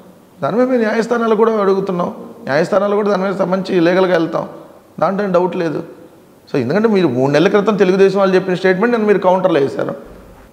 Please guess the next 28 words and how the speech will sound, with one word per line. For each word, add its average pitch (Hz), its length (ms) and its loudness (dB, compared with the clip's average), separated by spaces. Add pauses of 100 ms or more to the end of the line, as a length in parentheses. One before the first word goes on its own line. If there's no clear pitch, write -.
కౌంటర్లు 220 380 2
ఏమేయాలి? 226 320 0
మీ 208 80 0
దగ్గర 190 180 2
ఆధారం 196 320 4
ఉంటే 180 180 -4
వేయాలి. 156 200 2
కౌంటర్ 180 320 0
అంటే 180 200 0
ఏంటి? 185 300 -4 (600)
ఆధారం 185 300 2
వేస్తారా, 180 340 0
ఊరికి 226 240 0
ఆరోపణలు 196 420 0
వేస్తారా, - 340 -2 (320)
ఎవడో 165 180 4
చేసిన 170 260 0
ఆ 160 60 2
పనికి 160 280 -2
మాలిన 156 200 0
ఆరోపణలు? - 460 -2 (680)
అందుకని 214 340 -6
సీబీఐకి 196 380 2
సంబంధించి 180 340 0
కూడా 185 180 2 (580)
మేము 120 80 -8
క్లియర్గానే 156 500 2
ఉన్నాం. 208 340 -2